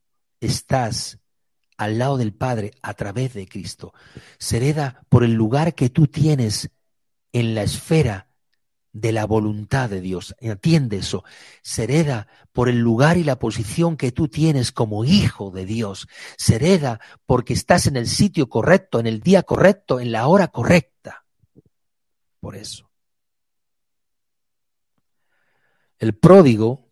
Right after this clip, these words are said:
yo me acordaba cuando escribía esto del pródigo, desestimó el lugar, pidió la herencia, pero no se dio cuenta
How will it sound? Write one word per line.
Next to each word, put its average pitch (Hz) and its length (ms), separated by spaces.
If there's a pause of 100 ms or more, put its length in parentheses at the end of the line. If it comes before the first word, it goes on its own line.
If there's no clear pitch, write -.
(160)
yo 120 140
me 131 80
acordaba 123 320
cuando 113 180
escribía 113 320
esto 110 200
del 101 140
pródigo, 95 580 (1800)
desestimó 139 800
el 151 100
lugar, 107 600 (1800)
pidió 160 520
la 196 100
herencia, 135 720 (760)
pero 113 180
no 135 160
se 175 160
dio 160 140
cuenta 110 640